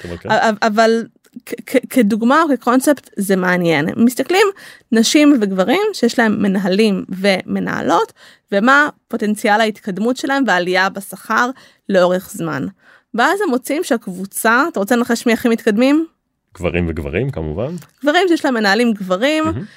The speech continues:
Speaker 2: הם, אה, הם באמת ככה יותר עולים בשכר, מנהלות לא עושות, אה, הטיה לכאן או לכאן בין העובדים והעובדות שלהם, ומי הכי הכי מתקדמים?
Speaker 1: מי?
Speaker 2: גברים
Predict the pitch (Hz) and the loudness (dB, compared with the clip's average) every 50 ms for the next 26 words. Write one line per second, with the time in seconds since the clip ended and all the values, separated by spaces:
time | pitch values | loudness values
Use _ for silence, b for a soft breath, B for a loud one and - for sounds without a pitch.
0 | B B B _ - 196 196 202 202 196 202 202 202 202 202 196 196 196 196 165 | B B B _ -2 0 2 4 4 4 4 4 4 2 2 2 2 2 2 2
1 | 202 202 208 202 196 208 226 226 - - - - 220 202 190 196 196 - 254 233 | 2 2 2 2 2 0 -2 -2 -2 -6 -2 -2 -2 0 0 -2 0 2 2 2
2 | 220 202 - - 202 202 208 208 202 190 196 - - 180 - - 214 262 285 262 | 2 0 -2 -4 -2 -2 -2 -2 -4 -6 -8 -10 -12 -8 -2 0 0 2 2 0
3 | 226 214 202 214 240 247 - - 233 220 226 240 254 - - - 214 208 240 - | -2 -2 0 0 -2 -2 0 0 2 2 4 2 2 0 -2 0 0 0 0 -2
4 | _ - 208 196 190 190 190 190 185 185 185 180 175 185 208 208 196 - - 202 | _ 0 2 2 4 4 2 2 2 2 2 0 0 -2 -2 -6 -8 -6 -6 -4
5 | 196 196 196 190 190 196 196 - - 208 190 190 185 175 190 - - 202 185 185 | -2 0 -2 -2 -2 -6 -10 -8 -6 -6 -4 -4 -4 -6 -8 -6 -4 -2 -2 -2
6 | 190 170 175 180 190 190 185 180 175 175 180 185 170 196 196 185 185 185 185 175 | 0 0 0 0 2 2 2 2 2 2 -2 -2 0 2 2 2 0 -2 -2 -2
7 | - 175 190 180 175 175 202 214 - - 269 294 302 339 427 427 B B B B | -4 -4 -4 -2 -2 -2 -2 0 0 0 2 2 2 2 0 -2 B B B B
8 | B B B - 220 226 254 302 311 302 - - 269 247 254 254 302 285 285 294 | B B B 0 2 4 4 4 2 0 -2 -2 0 0 0 0 0 0 0 -2
9 | 294 - 294 285 294 311 330 370 427 440 440 - _ _ _ _ _ _ _ _ | 0 0 0 2 2 2 2 2 0 0 -2 -6 _ _ _ _ _ _ _ _
10 | _ _ _ _ _ 95 87 101 135 143 - _ b b b b b b b b | _ _ _ _ _ 2 2 2 0 -2 -8 _ b b b b b b b b
11 | b _ _ _ _ _ 202 190 202 190 214 202 226 285 330 403 | b _ _ _ _ _ -6 -4 0 0 0 0 2 0 0 0